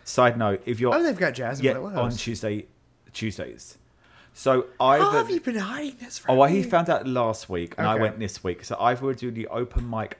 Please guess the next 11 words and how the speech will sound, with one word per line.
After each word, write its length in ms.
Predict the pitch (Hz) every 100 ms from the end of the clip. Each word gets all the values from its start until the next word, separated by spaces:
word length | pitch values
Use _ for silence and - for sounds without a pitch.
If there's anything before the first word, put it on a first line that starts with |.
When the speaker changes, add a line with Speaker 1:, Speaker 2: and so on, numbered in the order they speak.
| _
Speaker 1:
after, 460 | 101 104 104 - 120
or 300 | 117 107 107
we'll 140 | 107
do 120 | 104
the 120 | 98 87
jazz. 400 | - 95 82 -
But 140 | 90
the 40 | 101
jazz 380 | 120 120 117 - -
is, 400 | 101 101 92 -
like, 280 | 107 95